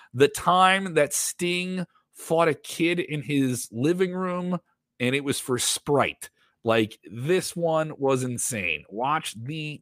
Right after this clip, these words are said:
top W W E commercials, dropping that in the chat. I love being all loose and goosey here with you guys.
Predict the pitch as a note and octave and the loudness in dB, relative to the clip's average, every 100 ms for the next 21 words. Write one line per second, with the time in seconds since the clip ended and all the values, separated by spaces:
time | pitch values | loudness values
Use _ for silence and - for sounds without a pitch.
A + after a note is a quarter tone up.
0 | - C3 C3+ B2+ - - _ _ - G#2 | -8 -2 -2 -2 -6 -20 _ _ -8 -2
1 | A#2+ C3+ C3+ B2 A2 G#2+ G#2 - G#2 G2 | 0 2 0 0 -2 -4 -4 -8 -8 -6
2 | F#2 - F#2+ F2+ - D2+ D#2 A2+ - C3+ | -6 -8 -8 -10 -14 -10 -4 -4 -2 -4
3 | C3 C3 A#2 D3 - F#2 F2+ F#2+ C#3+ G#3+ | -4 -6 -6 -6 -4 -2 -2 -2 2 2
4 | A3 G#3 F#3 F3 D#3+ C#3 C#3 - B2 A2+ | 2 0 2 2 2 4 2 2 -2 -2
5 | A2 - E2+ E2+ D#2+ D#2 - - - - | -2 -4 -10 -10 -12 -14 -18 -18 -16 -16
6 | - | -18